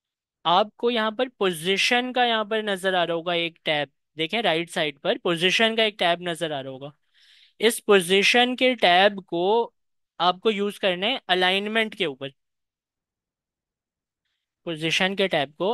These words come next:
अलाइनमेंट के ऊपर आपको यूज करना है। अभी मैंने कुछ क्लिक नहीं किया, अभी मैं करूंगा। तो मैं सबसे पहले इसको व-,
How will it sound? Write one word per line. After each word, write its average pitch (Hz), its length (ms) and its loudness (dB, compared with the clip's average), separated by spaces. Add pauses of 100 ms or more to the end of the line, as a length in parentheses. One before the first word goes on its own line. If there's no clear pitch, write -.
अलाइनमेंट 180 600 0
के 214 80 -2
ऊपर 170 220 0
आपको 147 220 -6
यूज 151 260 -6
करना 147 260 -2
है। 160 60 2
अभी 180 100 0
मैंने 196 220 2
कुछ 214 240 -2
क्लिक 202 300 0
नहीं 220 140 0
किया, 180 160 2
अभी 214 140 -2
मैं 208 180 -2
करूंगा। 160 420 -2 (540)
तो 208 120 2
मैं 208 200 4
सबसे 233 400 2
पहले 196 400 2 (220)
इसको 190 360 -2 (1500)
व-, 175 300 -2